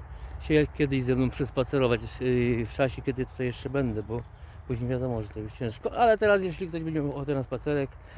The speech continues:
zawsze po pracy robię szesnaście kilometrów, yy, w sobotę i w niedzielę, wiadomo, więcej.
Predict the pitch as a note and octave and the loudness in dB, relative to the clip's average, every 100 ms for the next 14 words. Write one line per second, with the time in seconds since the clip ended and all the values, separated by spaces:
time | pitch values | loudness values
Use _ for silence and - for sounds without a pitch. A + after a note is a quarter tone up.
0 | - - D#3+ - - C3 D3 - C#3 B2 | -10 -2 -2 -2 -8 0 0 2 0 0
1 | A#2+ B2 C3+ B2 A#2+ A#2 A#2+ C#3+ C#3 C#3 | -2 -4 -6 -4 -6 -6 -2 -2 0 -4
2 | - - - - - - - D3 C#3+ C3 | -6 -16 -18 -18 -18 -18 -14 -6 -2 0
3 | C3 B2 - - D3 D3+ C#3 C#3 B2+ B2 | 0 -2 -6 -4 2 4 4 2 2 0
4 | C3+ B2+ A#2+ A#2+ A2+ A2+ D3 C#3+ D3 | 2 2 2 0 0 2 0 2 2